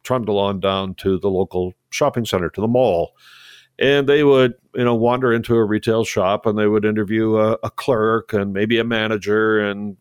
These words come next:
capture, uh, some comments from a couple of people walking through the main mall corridor, you know, through the, the, the central common area, and ask them, "What are you buying today?" That kind of stuff. So why do they go retail? Well, in fact,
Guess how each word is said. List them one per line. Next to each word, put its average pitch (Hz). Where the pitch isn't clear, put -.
capture, 110
uh, 101
some 104
comments 110
from 107
a 104
couple 113
of 98
people 104
walking 107
through 104
the 101
main 101
mall 101
corridor, 107
you 110
know, 101
through 104
the, 98
the, 98
the -
central 104
common 120
area, 98
and -
ask 139
them, 120
"What 147
are -
you 165
buying 117
today?" 107
That 104
kind 101
of 92
stuff. -
So 156
why 156
do 233
they 180
go 139
retail? 127
Well, 131
in 147
fact, 160